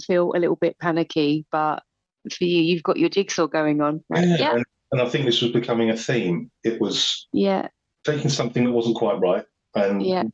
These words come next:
Speaker 2: remoulding it, fitting it back together to make something right, a fixer. And that might even go back to when I was working for my dad and putting hoovers back together and fixing washing machines. So it might
Speaker 1: Yeah.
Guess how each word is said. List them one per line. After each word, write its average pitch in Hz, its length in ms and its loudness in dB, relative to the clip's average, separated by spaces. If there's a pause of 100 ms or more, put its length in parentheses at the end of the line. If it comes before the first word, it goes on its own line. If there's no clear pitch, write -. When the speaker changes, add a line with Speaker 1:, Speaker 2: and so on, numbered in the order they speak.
(220)
Speaker 2:
remoulding 107 460 2
it, 101 140 -2
fitting 110 240 -2
it - 80 -2
back - 140 -2
together 92 300 2
to 98 160 -2
make 87 120 0
something 90 560 -2
right, - 140 -2
a 165 40 0
fixer. 160 420 -4
And 113 100 0
that 175 280 0
might 180 160 2
even 120 140 2
go 113 120 0
back 110 200 -2
to 113 100 0
when 107 80 2
I 107 40 2
was 107 120 -2
working 110 280 0
for - 100 -6
my 117 100 2
dad 147 240 -2
and - 100 -4
putting 95 240 -4
hoovers 113 320 0
back - 180 -2
together 120 360 0
and - 120 -2
fixing 370 320 0
washing 403 220 -2
machines. 392 460 -12
So 359 60 -2
it - 680 -10 (120)
might 123 160 0
Speaker 1:
Yeah. 131 220 0